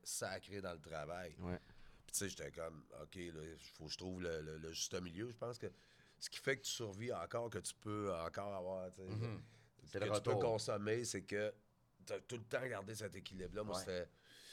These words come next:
Speaker 2: Puis ça te
Speaker 1: je
Speaker 2: prend quelqu'un dans, dans le band qui est, qui est capable. Mais je vais, je vais sauter sur, euh, l'occasion de, de poser la question, euh, Éducalcool de, de l'émission. Encore une fois, Éducalcool au B N L, qui existe depuis, euh, au-dessus de trente-cinq ans, qui, qui encourage les gens à se questionner. Puis là, je veux dire, je peux pas,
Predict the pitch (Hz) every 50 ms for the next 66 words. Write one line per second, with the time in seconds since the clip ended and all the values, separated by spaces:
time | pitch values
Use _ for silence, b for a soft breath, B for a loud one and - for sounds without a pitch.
0 | B B B B - - 120 110 - - 151 180 180 - 117 110 98 - 143 143
1 | 135 113 104 98 95 - - 85 95 92 92 92 92 110 117 123 123 113 98 -
2 | 98 95 95 95 90 - - 101 - - 101 - 143 147 139 123 107 104 117 107
3 | 113 120 - 117 104 104 113 113 117 - - 127 117 113 - - - - - 135
4 | 113 104 110 110 110 107 104 101 101 - 95 107 104 - 113 98 95 98 123 135
5 | 135 113 104 98 95 92 92 90 - - 92 98 98 113 117 107 98 - 95 87
6 | - - - 110 110 110 104 92 87 90 101 - - B B B B B B B
7 | B 95 104 90 - - 120 98 95 92 - 113 113 113 104 101 95 90 - -
8 | 90 85 87 87 85 - - 113 117 117 98 - 95 92 95 90 - - 101 95
9 | 85 - - 98 92 92 - 104 104 104 104 107 - - 90 87 98 95 95 95
10 | 98 101 104 104 104 101 B B B B B B B - - 82 92 98 95 90
11 | 98 87 - 95 95 101 98 95 90 87 82 90 - - - - - 98 95 90
12 | - 101 92 90 - 107 104 101 - - 92 90 90 85 82 - - - - -
13 | - 87 87 - 95 101 101 98 98 98 95 110 107 98 - - 98 90 - -
14 | 104 90 98 127 - - 90 92 98 92 92 92 87 90 90 - - 85 - 107
15 | 104 104 101